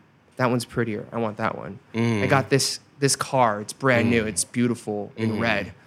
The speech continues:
Speaker 1: Oh, but that one in blue looks better. I want that one now."
Speaker 2: <laughs>
Speaker 1: That's just
Speaker 2: Yeah.
Speaker 1: how we're built, I think, and how we're wired. And
Speaker 2: Mm.
Speaker 1: so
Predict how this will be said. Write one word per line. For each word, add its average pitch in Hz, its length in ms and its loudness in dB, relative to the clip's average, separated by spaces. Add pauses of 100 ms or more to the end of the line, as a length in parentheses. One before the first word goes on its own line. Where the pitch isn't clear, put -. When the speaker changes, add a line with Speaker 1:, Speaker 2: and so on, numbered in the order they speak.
(300)
Speaker 1:
Oh, 139 60 2
but 135 120 4
that 147 180 6
one 143 140 2
in 120 100 4
blue 127 200 4
looks 117 220 0
better. 110 300 0
I 107 60 0
want 110 220 0
that 107 180 2
one 78 160 -4
now." 139 200 -2 (140)
Speaker 2:
<laughs> - 140 -20
Speaker 1:
That's 165 160 4
just 220 220 0
Speaker 2:
Yeah. - 80 -14
Speaker 1:
how 139 160 4
we're 123 160 2
built, 117 420 0
I 113 60 -10
think, 107 280 -8
and 110 180 -4
how 113 200 0
we're 107 120 0
wired. 110 400 2
And 107 100 -4
Speaker 2:
Mm. - 40 -6
Speaker 1:
so 110 340 0